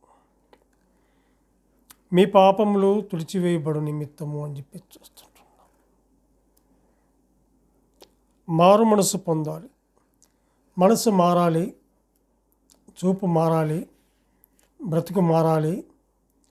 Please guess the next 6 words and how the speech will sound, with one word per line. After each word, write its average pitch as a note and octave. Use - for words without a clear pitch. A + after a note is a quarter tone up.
మారితే G#3
ప్రయోజనకరం. F3+
మారు F#3
మనసు G3+
పొందాలి, D#3
మనసులో G3+